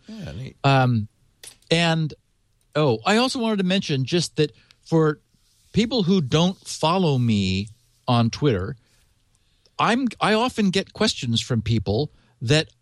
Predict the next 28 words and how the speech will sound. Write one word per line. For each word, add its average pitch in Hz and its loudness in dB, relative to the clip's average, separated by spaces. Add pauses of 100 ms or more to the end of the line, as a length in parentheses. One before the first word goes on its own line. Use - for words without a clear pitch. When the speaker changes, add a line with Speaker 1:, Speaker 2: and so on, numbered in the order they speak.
(180)
Speaker 2:
I 139 0
would, 165 2 (100)
I'm 147 0
happy 220 -4
to 190 0
respond 196 0
to, 92 0
except - -2 (320)
I 139 0
have, 190 2
I 135 -4
don't 180 -2
know, 120 0 (140)
s-, - -12 (100)
many 156 2
thousands 143 -2
of 117 -4
listeners 110 0
now, 85 0
thirty 147 0
something. 104 -2 (460)
And 165 2 (520)
so 185 0
I, 160 2 (200)
I 147 0
just 202 0
can't 202 2 (100)
do 185 -2